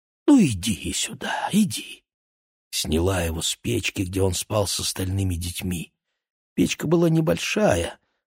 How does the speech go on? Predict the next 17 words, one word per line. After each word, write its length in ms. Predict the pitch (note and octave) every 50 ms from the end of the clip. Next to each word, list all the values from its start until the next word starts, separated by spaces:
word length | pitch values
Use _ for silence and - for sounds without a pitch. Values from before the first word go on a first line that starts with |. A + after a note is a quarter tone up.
| _ _ _ -
но 120 | F#3+ G3+
детишки 520 | D#3+ D3 D#3 D3+ - - E3+ - - - D3+
были 260 | D3 D#3 D#3 D3+ D#3
до 160 | C#3+ D#3 F3+
того 260 | - - F#3 G3 F#3+
худенькими, 840 | F3+ - - - A#3+ A3 F#3 C#3+ C3 A2+ G#2+ - A2+ G#2 A2 G#2 - _ _ _ _ _ _ _
что 200 | - - - F3
без 200 | D#3+ E3+ D#3+ -
труда 400 | - E3+ E3 E3+ E3 G3 F3+ -
помещались 680 | - - A#2 B2 B2+ B2 - - - E3+ C#3+ C3 A2+ -
все 280 | - - - - F3+ C3+
вместе 520 | A#2 B2+ C#3+ E3+ D#3+ C3+ - - - G#2+
под 200 | - A2 G#2+ A2
одной 320 | A#2 A#2 C3 C#3+ D3 C3
старой 440 | A2 - - - C#3 C3+ C3+ B2+ A#2
шинелью 680 | G2+ - - A#2 A2+ A2+ B2 A#2+ A2+ G2+ G2+ G2 G2 F#2+
Гирша. 640 | F2 D#2+ E2 F2 F#2 F2+ E2 - - - - -